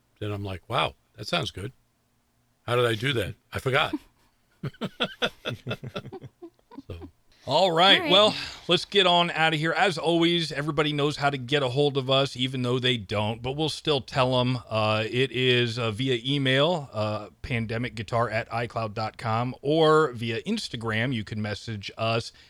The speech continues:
Speaker 2: at Pandemic Guitar. And, uh, yeah, we'll be back in, uh, what, two weeks with an episode. I think we're gonna do the final, well, not the final Wheel of Musicians, but Amanda's final,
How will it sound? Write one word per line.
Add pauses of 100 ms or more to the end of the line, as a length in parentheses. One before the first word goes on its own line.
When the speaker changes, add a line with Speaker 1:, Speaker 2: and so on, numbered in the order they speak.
Speaker 2:
at
Pandemic (220)
Guitar. (540)
And,
uh,
yeah,
we'll
be
back
in,
uh,
what,
two
weeks
with
an
episode.
I
think
we're
gonna
do
the
final,
well,
not
the
final
Wheel
of
Musicians,
but
Amanda's
final,